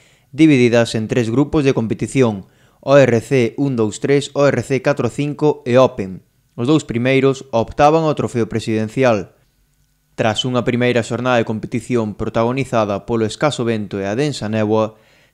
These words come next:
disputouse un trazado costeiro de menos millas polo interior da ría, con dúas voltas para os grupos do trofeo presidente e unha para os Open, resultando como líderes eventuales o Urbapaz, Canal e Entropia.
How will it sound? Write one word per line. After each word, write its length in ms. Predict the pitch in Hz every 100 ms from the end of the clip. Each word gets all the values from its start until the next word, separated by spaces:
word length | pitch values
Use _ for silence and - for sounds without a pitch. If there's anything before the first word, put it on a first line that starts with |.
| -
disputouse 800 | 135 - - 127 165 185 170 175
un 80 |
trazado 480 | 147 120 117 160 151
costeiro 560 | 117 107 - 131 135 131
de 160 | 110
menos 400 | 113 143 160 127
millas 480 | 113 127 120 127 127
polo 320 | - 127 120
interior 400 | 120 104 110 117
da 80 | 113
ría, 480 | 113 135 107 92 - _ _ _
con 160 | 120 117
dúas 320 | 143 143 113
voltas 320 | 135 123 107
para 240 | - 113 110
os 80 |
grupos 320 | 123 151 120 110
do 160 | 117
trofeo 320 | 123 104 120
presidente 960 | 117 135 - 110 110 98 110 107 _ _
e 160 | - 127
unha 400 | 156 175 170 -
para 160 | 117
os 160 | 117 -
Open, 400 | 135 - 98 92 _ _ -
resultando 560 | 156 151 139 139 156 127
como 240 | 156 131
líderes 320 | 120 117 117
eventuales 720 | 151 160 123 113 107 110 110 -
o 80 | 131
Urbapaz, 640 | 160 131 113 110 107 - _ _ -
Canal 480 | 101 120 143 151 147 _ -
e 160 | 123 123
Entropia. 640 | 120 147 139 107 92 92